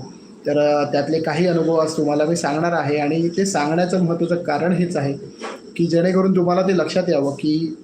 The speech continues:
ह्या गोष्टी घडतात किंवा ह्या गोष्टी कशा असतात. आता बरेचसे लोक जे आपल्या लाईव्हला जॉईन होतील किंवा जे आपला हा व्हिडिओ बघतील, त्याच्यामध्ये काही लोकांना हे अनुभव आलेले असतील, काही जणांमुळे आम्हाला ते अनुभव आलेले असतील, तीसुद्धा लोकं हे व्हिडिओ आजचा बघतील.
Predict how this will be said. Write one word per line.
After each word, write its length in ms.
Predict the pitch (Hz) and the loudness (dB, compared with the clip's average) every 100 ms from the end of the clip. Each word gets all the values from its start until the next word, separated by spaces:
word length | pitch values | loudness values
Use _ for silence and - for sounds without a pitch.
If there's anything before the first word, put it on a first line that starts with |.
| - | -8
ह्या 140 | 143 | -4
गोष्टी 420 | 151 151 147 - | -2 -2 -2 -2
घडतात 380 | 165 156 170 170 - - - - | 0 0 0 -2 -4 -12 -20 -10
किंवा 140 | - 156 | -2 0
ह्या 120 | 156 | 0
गोष्टी 260 | 160 156 170 | -2 -2 -2
कशा 280 | 160 170 | -2 0
असतात. 320 | 156 - 139 127 - - - - | -2 -2 -4 -4 -12 -20 -18 -8
आता 200 | 131 147 | -4 -2
बरेचसे 440 | 156 156 170 - | 0 0 0 0
लोक 180 | 175 175 | 0 0
जे 140 | 175 175 | 0 0
आपल्या 600 | 165 165 165 170 - 160 | 0 0 0 0 -2 -2
लाईव्हला 360 | 147 156 160 165 | 0 2 4 4
जॉईन 320 | 151 147 156 | 4 2 2
होतील 320 | 147 151 143 | 0 0 0
किंवा 180 | 131 143 | 2 2
जे 120 | 143 | 2
आपला 240 | 147 151 | 0 0
हा 100 | 143 | 0
व्हिडिओ 340 | 156 143 143 160 | 2 2 2 2
बघतील, 640 | 170 175 175 123 - - - - - | 2 0 0 0 -4 -14 -20 -18 -6
त्याच्यामध्ये 500 | 135 135 165 165 170 | -4 0 0 2 0
काही 300 | 165 160 170 | -2 0 2
लोकांना 320 | 170 170 175 | 2 0 0
हे 140 | 165 175 | 2 2
अनुभव 280 | 160 156 | 2 2
आलेले 320 | 170 143 156 160 | 2 2 2 2
असतील, 300 | - 147 147 - - | 0 -4 -6 -10 -8
काही 180 | 135 147 | -4 -2
जणांमुळे 760 | 151 151 156 156 156 160 147 165 | 0 0 2 2 2 0 2 4
आम्हाला 320 | 185 170 165 | 2 2 0
ते 140 | 165 170 | 0 0
अनुभव 300 | 147 143 147 | 0 2 2
आलेले 280 | 139 139 | 2 0
असतील, 280 | 139 135 139 | 0 -2 -2
तीसुद्धा 340 | 147 147 151 165 | -2 -2 0 0
लोकं 280 | 151 143 | 0 0
हे 160 | 151 151 | -2 0
व्हिडिओ 380 | 143 143 143 147 | 0 0 2 0
आजचा 200 | 135 147 | 0 -4
बघतील. 420 | 143 135 - 143 | -4 -6 -6 -6